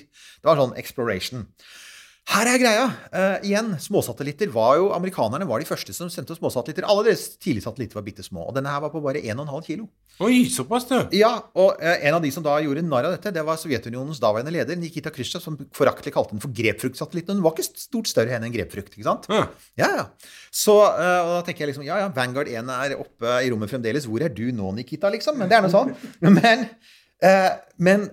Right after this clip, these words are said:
Speaker 1: her, dette er også sånn, for å liksom, når jeg tar sånn, si, sirkelen er sluttet, apropos dette med nasa som har disse her, eh, ville spekkene sine. De var tidlig ute med dette, altså, for Vanguard var ment å vare i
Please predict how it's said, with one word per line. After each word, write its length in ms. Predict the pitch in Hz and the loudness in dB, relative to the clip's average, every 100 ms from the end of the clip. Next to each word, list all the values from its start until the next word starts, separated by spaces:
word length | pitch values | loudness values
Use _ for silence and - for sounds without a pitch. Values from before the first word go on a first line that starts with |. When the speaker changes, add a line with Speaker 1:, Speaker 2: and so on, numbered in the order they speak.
| - _ | -14 _
Speaker 1:
her, 320 | - - 233 - _ _ _ _ _ | -4 0 0 -2 _ _ _ _ _
dette 220 | 196 196 208 | 0 2 4
er 80 | |
også 140 | 190 208 | 2 2
sånn, 160 | 190 175 - _ _ _ _ _ _ - | 0 -2 -10 _ _ _ _ _ _ -4
for 160 | 202 | 2
å 60 | 190 | 4
liksom, 380 | 170 160 170 147 135 131 151 110 135 139 | 2 -2 -2 -4 -12 -14 -14 -16 -16 -10
når 140 | 143 | -8
jeg 160 | 143 - | -8 -6
tar 100 | - | 0
sånn, 140 | 143 98 | 0 0
si, 300 | - - 139 | -8 -4 -4
sirkelen 380 | 131 139 - 127 | 0 0 0 -4
er 60 | 139 | -2
sluttet, 240 | 156 139 | -4 -6
apropos 320 | - - 139 147 | -8 -10 -8 -4
dette 220 | 131 113 | -4 -4
med 160 | 123 131 | -4 0
nasa 300 | 98 - 120 | 0 -2 -6
som 140 | 135 | -8
har 80 | 123 | -8
disse 220 | 113 107 | -6 -6
her, 180 | 113 101 | -6 -4
eh, 280 | 110 117 - - - - 107 95 | -4 -6 -8 -20 -20 -10 -6 0
ville 320 | 127 117 87 | 2 2 0
spekkene 520 | 113 - 120 - 82 - | -2 -4 -8 -8 -14 -8
sine. 240 | 104 131 196 _ _ - | -4 -2 -4 _ _ -6
De 80 | 110 | 0
var 100 | 143 - | 0 0
tidlig 380 | - 123 98 202 | -6 -6 -4 -4
ute 100 | 208 | -2
med 80 | 180 | -4
dette, 100 | - | -4
altså, 220 | - - | -8 -8
for 220 | - 131 131 - - - - | -4 -2 -2 -8 -20 -20 -4
Vanguard 540 | 120 104 101 143 196 | -2 -2 0 0 0
var 140 | 139 143 | 0 -2
ment 300 | 127 101 98 | 0 -2 -4
å 40 | 131 | -4
vare 340 | 139 78 78 | -4 -4 -6
i 80 | - | -8